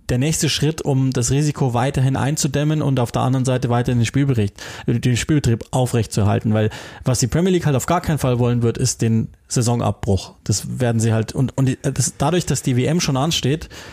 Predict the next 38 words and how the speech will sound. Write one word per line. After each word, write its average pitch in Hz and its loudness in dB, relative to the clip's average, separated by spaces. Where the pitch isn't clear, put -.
es 127 2
ist - -2
noch 170 2
fieser 120 2
geworden, 107 0
das 120 -2
alles 127 -2
durchzubekommen 135 0
mit 131 0
dem 131 2
jetzt 131 -2
ohnehin 135 2
schon 113 0
recht 107 -2
engen 110 0
Zeitplan. 101 0
Ähm, 110 2
weswegen 131 0
ich 123 0
denke, 135 0
es 120 0
muss 127 2
halt 113 0
einfach 113 -2
so 104 2
schnell 113 0
wie 113 2
möglich 107 0
reagiert 104 0
werden 113 0
und, - -2
ähm, 104 2
wie 123 2
auch 110 0
immer 117 2
das 113 0
dann 107 0
aussieht, 120 0